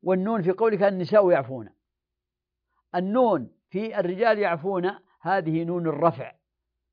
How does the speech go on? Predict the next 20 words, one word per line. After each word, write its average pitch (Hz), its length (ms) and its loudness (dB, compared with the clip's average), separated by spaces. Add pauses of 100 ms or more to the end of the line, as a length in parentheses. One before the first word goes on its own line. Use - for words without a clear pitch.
تحذف 170 480 -2
إذا 165 420 -2
دخل 156 440 -2
ناصب 208 320 -4
أو 208 200 -4
جازم، 117 320 -6 (800)
والنون 190 800 0
التي 175 480 0
في 175 300 -4
"النساء 180 400 -4
يعفون" 185 540 -4 (300)
ثابتة 156 600 2 (340)
لأنها 147 460 -6
فاعل، 139 540 -4 (440)
والحركة 165 1000 0 (760)
أو 196 360 4 (800)
البناء 196 920 0 (140)
على 160 360 0
الواو 180 600 2
بالسكون، 185 1000 -4